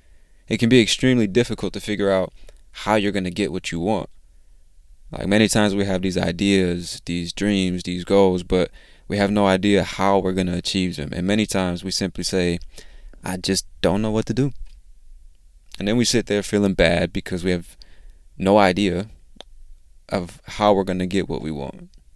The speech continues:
you know? So we just feel sorry for ourselves. Another problem, or another, let's say, origin of acrasia, is that you're afraid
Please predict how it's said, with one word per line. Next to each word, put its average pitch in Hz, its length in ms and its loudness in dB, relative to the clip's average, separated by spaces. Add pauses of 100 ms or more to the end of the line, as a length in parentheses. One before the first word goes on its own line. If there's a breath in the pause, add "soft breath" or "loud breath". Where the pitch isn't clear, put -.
(100)
you 90 120 -6
know? 90 200 -6 (120)
So - 160 -8
we 87 80 -8
just 90 160 -12
feel 87 180 0
sorry 82 340 0
for - 200 -8
ourselves. - 540 -6 (3250)
Another 113 200 2
problem, 110 540 2 (300 soft breath)
or 98 160 0
another, 98 460 0
let's 90 200 -6
say, 92 240 -2
origin 92 600 2
of 90 300 -2
acrasia, 98 640 -2 (480 soft breath)
is 95 140 -2
that 98 160 4
you're 104 200 4
afraid 104 540 2